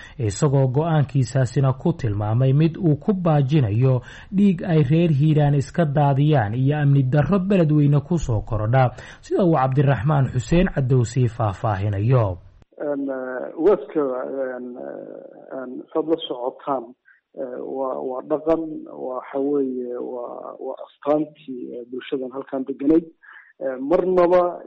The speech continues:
Speaker 2: yacni, kuma talinayo, en, eh, eh, aad uu nooga soo horjeedaa inay bulshadiisa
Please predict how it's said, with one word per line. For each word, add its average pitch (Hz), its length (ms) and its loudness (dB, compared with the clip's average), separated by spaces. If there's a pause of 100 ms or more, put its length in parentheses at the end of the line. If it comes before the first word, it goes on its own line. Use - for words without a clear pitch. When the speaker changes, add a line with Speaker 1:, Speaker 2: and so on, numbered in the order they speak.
Speaker 2:
yacni, 131 480 -10
kuma 156 240 -2 (140)
talinayo, 143 720 -4
en, 123 260 -14
eh, 135 320 -16 (240)
eh, - 540 -10
aad 151 120 -2
uu 147 80 -4
nooga 139 220 -6
soo 135 160 -8
horjeedaa 131 480 -12
inay 127 240 -20 (140)
bulshadiisa 131 640 -6